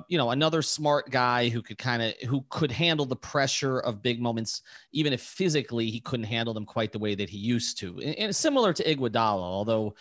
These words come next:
Andre, he keeps himself in the kind of shape that has made him productive at this age, whereas it doesn't appear that Aldridge necessarily has.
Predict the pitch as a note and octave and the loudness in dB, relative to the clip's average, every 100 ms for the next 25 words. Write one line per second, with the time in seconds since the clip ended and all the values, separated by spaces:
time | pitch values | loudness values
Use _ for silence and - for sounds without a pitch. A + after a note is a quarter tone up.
0 | - - - D3+ D3 C3 A#2+ A#2 A2+ G#2+ | -18 -12 0 2 2 2 4 4 2 0
1 | - - A#2 - C#3 - A#2+ - A2+ - | -6 -10 -6 -4 -2 -2 -2 2 0 0
2 | G2+ - G#2 F#2 - G#2+ G#2 G2+ - G2 | -6 -2 -2 -2 -2 0 0 -2 -4 -4
3 | F2+ G#2+ G2+ G2 A2 G#2 F#2+ G2+ G#2 A#2+ | -4 -4 -4 -4 -2 -2 -6 -6 -4 -4
4 | A2+ G2 G2+ F#2+ G#2 G2+ F#2+ - - - | -6 -8 -8 -4 -2 -2 -4 -14 -20 -14
5 | - A#2 A2 C3+ B2 A2 - A#2+ G#2+ A2 | -2 -2 0 0 0 -4 -2 -2 0 0
6 | A2 G2 G#2+ G#2 - G2+ F#2+ F#2+ A2 E2+ | 0 -2 -6 -6 -4 -4 -2 0 0 -2